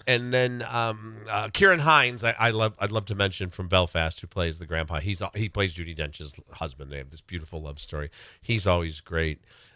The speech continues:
Uh, we mentioned Jesse Plemons, and then Cody Smith McPhee from The Power of the Dog. He plays the young man who C-, Benedict Cumberbatch kinda takes under his wing, but there's nefarious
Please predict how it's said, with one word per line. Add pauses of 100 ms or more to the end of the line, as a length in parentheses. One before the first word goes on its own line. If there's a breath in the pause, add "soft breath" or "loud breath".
(120)
Uh,
we
mentioned
Jesse
Plemons,
and
then
Cody
Smith
McPhee
from
The
Power
of
the
Dog.
He
plays
the
young
man (380 soft breath)
who
C-, (160)
Benedict
Cumberbatch
kinda
takes
under
his
wing,
but
there's (160)
nefarious